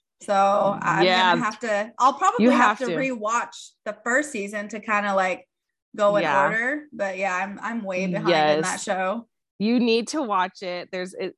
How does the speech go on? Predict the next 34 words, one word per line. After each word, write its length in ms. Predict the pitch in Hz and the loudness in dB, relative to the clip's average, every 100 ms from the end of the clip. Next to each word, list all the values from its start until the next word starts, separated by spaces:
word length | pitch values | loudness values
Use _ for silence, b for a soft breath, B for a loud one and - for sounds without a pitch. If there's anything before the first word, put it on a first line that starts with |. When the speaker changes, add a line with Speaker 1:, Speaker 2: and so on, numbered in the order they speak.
| - | -6
Speaker 2:
there's 200 | 190 180 | -4 -2
lots 340 | 170 170 185 | 0 0 0
of 100 | 226 | -6
twists 400 | - 196 196 - | -6 -6 -6 -6
and 160 | 208 214 | -8 -8
turns. 840 | - 202 180 165 160 156 165 - 170 | -4 -2 0 -2 -2 -4 -6 -4 -2
The 80 | |
Speaker 1:
Mm-hmm. 80 | - 170 | 0 2
Speaker 2:
ending 380 | 170 175 190 180 | 2 2 2 0
is 140 | 175 | -2
crazy. 920 | - 220 170 156 151 147 143 165 208 _ _ - | -4 0 2 2 0 -2 -2 -2 -4 _ _ -10
Speaker 1:
Well, 140 | 220 | -2
if 180 | 254 294 | 0 2
the, 80 | 381 | 2
if 220 | 294 262 | 4 4
Speaker 2:
And 80 | - | 4
Speaker 1:
all 180 | 254 302 | 4 4
the 140 | 349 | 2
other 280 | 220 226 247 | 0 0 -2
seasons 500 | 285 294 285 311 311 | -4 -6 -4 -6 -4
are 160 | 277 226 | -6 -6
like 220 | 226 233 | -6 -8
the 120 | 185 - | -10 -4
first, 360 | 202 226 254 | -2 -2 -6
then 160 | 208 202 | -8 -8
I'm 160 | 202 208 | -8 -8
sure 320 | 220 196 185 | -2 0 0
it's 160 | 185 | -4
pretty 280 | - 185 175 | -10 -12 -10
crazy. 360 | - 202 202 214 | -8 -4 -2 0
Speaker 2:
You 120 | 226 | 0
will 160 | 214 202 | 0 0
like 300 | 170 165 - | 0 -2 -8
it. 180 | 127 | -12